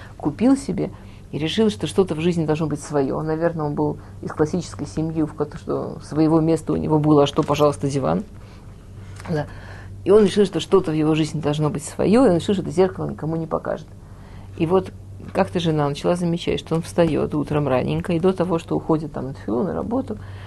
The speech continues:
он чего-то там рассматривает. И такой счастливый. Рассма-, и улыбается, и такой счастливый. Ей стало интересно, что он там рассматривает. И она дождалась, что он ушел на работу, достает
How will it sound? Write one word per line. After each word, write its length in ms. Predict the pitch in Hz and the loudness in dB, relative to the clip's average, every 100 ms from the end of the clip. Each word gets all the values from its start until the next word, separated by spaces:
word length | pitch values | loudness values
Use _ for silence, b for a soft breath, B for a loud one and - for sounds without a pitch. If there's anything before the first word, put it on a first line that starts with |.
| B - | B 0
он 160 | 175 | 0
чего-то 340 | 165 151 170 151 | 0 -2 -2 -2
там 220 | 160 151 | 0 -2
рассматривает. 760 | 143 - 143 143 - - - - - | -4 -4 -4 -4 -8 -16 -16 -14 -4
И 120 | 277 | -2
такой 360 | 302 302 392 370 | -2 -2 0 0
счастливый. 640 | - 370 - - 359 339 - 302 - - B B B B - | -2 -6 -4 0 0 0 -6 -16 -16 -18 B B B B 2
Рассма-, 440 | 247 269 - 339 | 4 4 4 4
и 120 | 466 466 494 494 466 480 | 6 8 10 12 10 10
улыбается, 720 | 403 440 415 392 359 320 311 | 8 8 10 8 8 6 6
и 80 | 302 | 8
такой 500 | 359 370 440 453 440 | 8 8 10 10 8
счастливый. 460 | 415 381 339 202 202 | 6 4 4 2 4
Ей 120 | 233 | 4
стало 200 | 226 269 | 6 6
интересно, 320 | 220 196 208 | 4 2 2
что 120 | 196 | 0
он 80 | 202 | 2
там 140 | 233 | 4
рассматривает. 720 | 233 277 392 415 240 165 160 - B B B B B - | 4 2 6 6 6 4 2 -2 B B B B B 0
И 40 | |
она 120 | 269 | 2
дождалась, 320 | 240 214 190 | 2 4 4
что 120 | 202 165 | 4 4
он 60 | |
ушел 240 | 160 170 165 | 4 4 4
на 80 | |
работу, 420 | 151 143 131 208 214 | 4 2 2 0 0
достает 680 | - - 131 147 185 269 | -4 -2 0 6 6 6